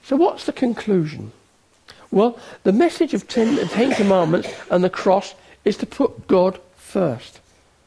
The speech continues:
And then to apply godly principles to our daily lives. Our God-given call is to walk in faith and obedience,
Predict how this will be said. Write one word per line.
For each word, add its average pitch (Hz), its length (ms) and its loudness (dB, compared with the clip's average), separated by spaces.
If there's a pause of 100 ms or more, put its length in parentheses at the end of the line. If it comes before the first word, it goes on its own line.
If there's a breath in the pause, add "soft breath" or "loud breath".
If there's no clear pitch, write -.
(340 soft breath)
And 147 160 2
then 262 180 4
to - 120 -4
apply 175 420 0
godly 214 400 0
principles - 640 -6 (400 soft breath)
to 170 160 0
our 147 140 0
daily 147 380 0
lives. 127 600 -4 (920 soft breath)
Our 175 200 0
God-given 233 600 0
call 165 680 -2 (300 loud breath)
is 180 160 -2
to 151 100 -2
walk 170 480 2
in 131 160 -2
faith 185 560 -2 (280 soft breath)
and 160 140 0
obedience, 151 880 -4